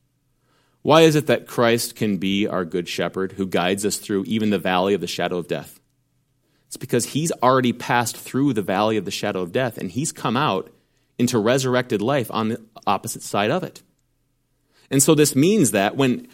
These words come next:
Christ is our shepherd, we can have a great comfort in knowing that death is no longer our enemy. It's been defeated. And so death is but a shadow that we pass through.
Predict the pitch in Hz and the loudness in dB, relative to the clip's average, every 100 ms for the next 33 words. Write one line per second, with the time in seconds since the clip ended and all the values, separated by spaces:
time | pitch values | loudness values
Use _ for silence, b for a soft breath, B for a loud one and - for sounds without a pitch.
0 | b - 175 220 - 175 156 135 113 - | b 4 6 6 4 4 6 6 4 2
1 | 156 196 107 101 185 190 147 143 127 101 | 0 2 2 4 2 2 2 2 2 0
2 | 127 170 - - 160 - 127 123 127 117 | 4 4 2 0 0 2 -2 0 2 4
3 | 123 175 110 95 98 B 120 95 98 147 | 4 4 2 -2 -8 B 0 0 2 4
4 | 165 110 - 131 120 135 123 123 147 113 | 6 2 2 2 2 2 2 2 2 0
5 | 107 - 120 127 185 104 85 _ _ _ | 2 2 2 0 -2 -4 -8 _ _ _
6 | _ _ 135 - 139 135 - 208 - 120 | _ _ 0 4 4 4 2 2 2 0
7 | 147 147 139 117 127 175 - - 123 113 | 0 4 2 6 6 4 2 2 4 4
8 | 127 120 - 139 131 151 82 80 _ _ | 4 2 0 2 2 2 -2 -10 _ _
9 | 123 135 139 151 98 - - 85 | 2 2 0 0 -2 -4 -8 -10